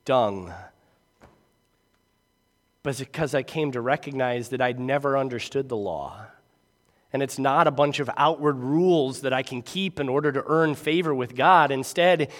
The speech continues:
it's a template for God's character that when I rightly understand it,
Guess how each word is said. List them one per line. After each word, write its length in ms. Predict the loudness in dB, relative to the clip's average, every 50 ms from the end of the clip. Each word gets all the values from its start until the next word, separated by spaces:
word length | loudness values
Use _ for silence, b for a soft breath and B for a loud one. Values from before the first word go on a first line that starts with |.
| B B
it's 160 | -2 -2 0
a 80 | -2 -4
template 500 | -6 0 2 2 2 2 2 0 0 0
for 140 | -2 -4 -4
God's 400 | 0 4 4 6 6 4 2 -2
character 580 | -6 -4 -2 2 2 2 2 0 0 -4 -4 -2
that 120 | -2 -2 0
when 120 | 0 2
I 80 | 2 2
rightly 520 | 2 4 4 4 4 4 2 0 0 2
understand 600 | 2 2 0 -2 -6 -6 -4 0 2 2 2 2
it, 180 | 0 -2 -2